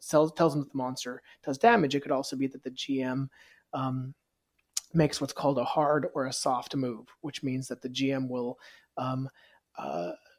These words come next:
maybe, maybe they'll avoid getting hit, but they'll fall off a cliff and break an arm,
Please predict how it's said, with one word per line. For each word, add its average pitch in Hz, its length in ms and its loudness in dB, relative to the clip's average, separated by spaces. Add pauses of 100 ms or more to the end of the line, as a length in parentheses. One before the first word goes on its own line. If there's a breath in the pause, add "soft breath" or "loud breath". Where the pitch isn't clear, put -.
(140)
maybe, 147 280 4
maybe 160 300 6
they'll 147 480 6 (460)
avoid 165 400 8
getting 147 240 4
hit, 151 260 6
but 131 120 0
they'll 139 100 6
fall 160 240 10
off 147 100 2
a - 40 -4
cliff 143 340 0
and 131 100 -2
break 127 220 -2
an 123 60 -6
arm, 117 280 -6